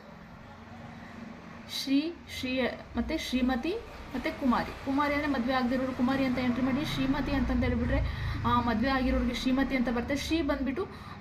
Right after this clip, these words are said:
ಮೇಲ್ ಅಂದರೆ ಜೆಂಟ್ಸ್ ಎಲ್ಲ ಯಾರಿಗೆ ನಾವು ಅಪ್ಲಿಕೇಶನ್ ಹಾಕ್ತಾ ಇದ್ದೀವಿ, ಮೇಲ್ ಕ್ಯಾಂಡಿಡೇಟ್ ಅಪ್ಲಿಕೇಶನ್ ಹಾಕ್ತಾ ಇದ್ದೀವಿ ನ್ಯೂ ಪಾನ್ ಕಾರ್ಡ್ಗೆ, ಅವ್ರಿಗೆ ಶ್ರೀ ಅಂತ ಸೆಲೆಕ್ಟ್ ಮಾಡ್-, ಮಾಡಬೇಕಾಗುತ್ತೆ.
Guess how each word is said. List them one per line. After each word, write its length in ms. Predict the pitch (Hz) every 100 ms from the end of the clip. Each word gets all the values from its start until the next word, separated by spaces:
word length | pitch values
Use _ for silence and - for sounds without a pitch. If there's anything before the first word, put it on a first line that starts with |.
| 226 254
ಮೇಲ್ 200 | 269 214 -
ಅಂದರೆ 160 | 233 269 214
ಜೆಂಟ್ಸ್ 280 | 254 294 302 269
ಎಲ್ಲ 100 | 262 233
ಯಾರಿಗೆ 220 | 233 247 247
ನಾವು 120 | 226 214
ಅಪ್ಲಿಕೇಶನ್ 480 | 254 254 - 277 226
ಹಾಕ್ತಾ 240 | 226 285 247
ಇದ್ದೀವಿ, 280 | 233 240 359 - - - - 240
ಮೇಲ್ 180 | 294 285
ಕ್ಯಾಂಡಿಡೇಟ್ 360 | 262 254 240 226
ಅಪ್ಲಿಕೇಶನ್ 440 | 233 240 226 233 226
ಹಾಕ್ತಾ 220 | - 226
ಇದ್ದೀವಿ 200 | 226 233 233
ನ್ಯೂ 120 | 269 262
ಪಾನ್ 160 | 240 214
ಕಾರ್ಡ್ಗೆ, 260 | 233 247 415 370
ಅವ್ರಿಗೆ 200 | 254 294 -
ಶ್ರೀ 160 | - 294
ಅಂತ 120 | 247 262 247
ಸೆಲೆಕ್ಟ್ 220 | 233 233
ಮಾಡ್-, 180 | 233 233 240 226
ಮಾಡಬೇಕಾಗುತ್ತೆ. 600 | 220 214 214 214 220 -